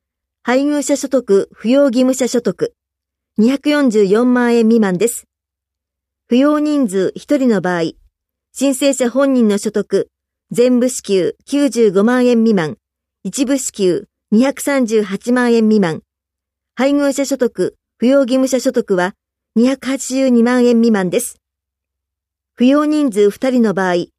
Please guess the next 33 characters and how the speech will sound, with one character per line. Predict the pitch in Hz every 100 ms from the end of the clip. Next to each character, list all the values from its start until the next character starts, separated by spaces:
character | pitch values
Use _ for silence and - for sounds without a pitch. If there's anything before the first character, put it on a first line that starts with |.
| _ _ _ _
申 | - 269 262
請 | 285 277
者 | 233
本 | 226 277
人 | 269 233
の | 196
所 | 196
得、 | 208 208 - 202 - _ _
全 | 156 247 254
部 | 254
支 | 240 -
給 | 196 180 - - _ _
百 | 220 214
三 | - 285 254
十 | 220
三 | 208 247 247
万 | 254 247
円 | 240 220
未 | 214
満、 | 185 156 - _ _ _ _ _
一 | 214 196 254
部 | 269
支 | -
給 | - 180 151 - _ _ -
二 | 226
百 | 269 254
七 | 277 285
十 | 226 226
六 | 190 190 254
万 | 247 233
円 | 226 208
未 | 208
満、 | 170 156